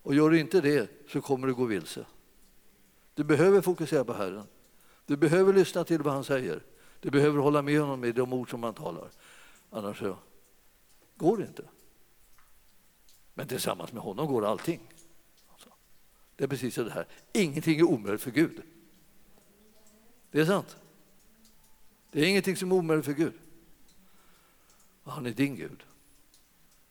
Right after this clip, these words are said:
Behandla honom som din Gud, din källa, din hjälp. Så kommer du märka att det kommer ändra situationen. Det är ingenting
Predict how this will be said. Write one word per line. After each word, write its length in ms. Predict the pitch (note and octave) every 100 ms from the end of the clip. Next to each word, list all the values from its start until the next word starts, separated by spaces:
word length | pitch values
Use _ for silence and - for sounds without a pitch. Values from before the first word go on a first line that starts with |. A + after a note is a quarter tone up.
| _ _ - _
Behandla 380 | D#3 C#3 C3 C#3+
honom 220 | C#3+ D3
som 180 | C3+ C3
din 220 | C3+ C#3
Gud, 260 | G2 E2 - - _ _ _ -
din 260 | D3+ D3+
källa, 420 | - B2+ D#2+ E2+ - _ _ _ -
din 220 | E3 C#3
hjälp. 400 | F#2+ E2+ E2 - - _ _ _ _ _ _ _ _ _ -
Så 160 | -
kommer 220 | D3+ B2+ A#2
du 80 |
märka 400 | A#2 F#2 F#2 G2 - - - -
att 160 | -
det 140 | B2+ A2
kommer 340 | A#2+ A2 A2+ - _ -
ändra 260 | A#2+ F#2+
situationen. 600 | - A2 G2+ A2 G#2+ G#2 - - _ _ _ _ _ _ _ _
Det 100 | -
är 80 | C3+ -
ingenting 880 | A#3 D3+ C3+ G#3+ - B2+ D#2 -